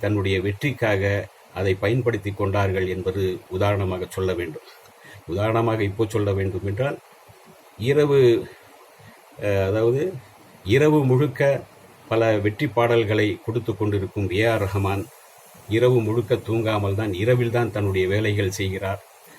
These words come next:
அது மட்டுமல்ல, அன்றைக்கு இருந்த அந்த ஆபாவானன் போன்ற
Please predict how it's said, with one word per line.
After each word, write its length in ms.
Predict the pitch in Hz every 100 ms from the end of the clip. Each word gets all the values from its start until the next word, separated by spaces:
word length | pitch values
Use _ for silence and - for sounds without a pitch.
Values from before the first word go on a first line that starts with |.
| -
அது 180 | 80 113
மட்டுமல்ல, 460 | 123 117 113 110 113 113
அன்றைக்கு 440 | 104 110 110 110 107
இருந்த 260 | 104 104 104
அந்த 160 | 98 87
ஆபாவானன் 720 | 95 117 120 113 104 101 92
போன்ற 220 | 90 90